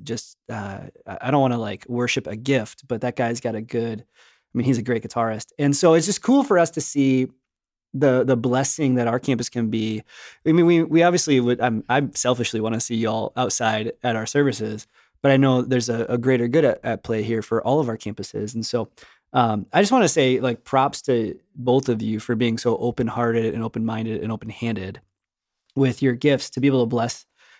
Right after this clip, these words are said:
the community at large. Um, how did, I mean, uh, that was a really special night for, I think, Kristen, myself, uh, you know, Scott and Bethany, you guys were, were there as well. Everyone that I've talked to about the worship night, just, they needed it.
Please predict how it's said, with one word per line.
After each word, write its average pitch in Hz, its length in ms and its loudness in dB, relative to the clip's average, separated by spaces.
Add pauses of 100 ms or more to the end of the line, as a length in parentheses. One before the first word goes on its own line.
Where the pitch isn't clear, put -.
(120)
the 127 100 4
community 123 400 2
at 107 100 0
large. 107 460 -4 (460)
Um, 110 420 2 (840)
how 165 160 4
did, 240 200 4
I 180 60 6
mean, 160 380 2
uh, - 320 -8 (260)
that 190 300 4
was 233 100 4
a 214 60 8
really 165 160 6
special 143 320 2
night 127 220 2
for, 117 360 2
I 120 80 -4
think, 120 180 -2
Kristen, 131 300 -2
myself, 117 640 -2 (240)
uh, 113 160 -8
you 117 80 -6
know, 110 140 -4
Scott 110 400 -2
and 110 160 -6
Bethany, 117 340 -2
you 117 180 -2
guys 117 200 -4
were, 113 240 -4
were 113 100 -2
there 117 160 -2
as 117 100 -6
well. 113 320 -4 (360)
Everyone 180 400 4
that 156 100 4
I've 131 80 4
talked 123 240 0
to 135 80 0
about 120 140 0
the 117 80 0
worship 117 260 -2
night, 110 220 -4
just, - 200 -10
they 135 140 2
needed 120 380 0
it. - 160 -14